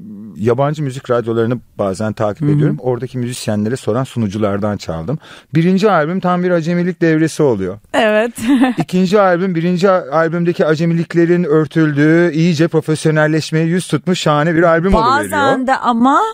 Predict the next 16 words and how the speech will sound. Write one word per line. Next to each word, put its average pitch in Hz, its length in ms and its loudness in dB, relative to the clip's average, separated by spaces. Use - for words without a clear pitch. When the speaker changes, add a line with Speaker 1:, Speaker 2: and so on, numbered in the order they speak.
Speaker 2:
"Ya 196 280 2
ben 220 300 2
niye 247 280 2
böyle 349 200 0
bir 262 60 -6
şey 247 200 0
yaptım? 196 420 -2
Ben 170 120 0
aslında 214 480 0
sertim." 269 600 -2
deyip 294 220 -4
daha 277 260 0
büyük 311 240 -6
bir 269 60 -6
hata 247 440 0
yaptığın 214 600 0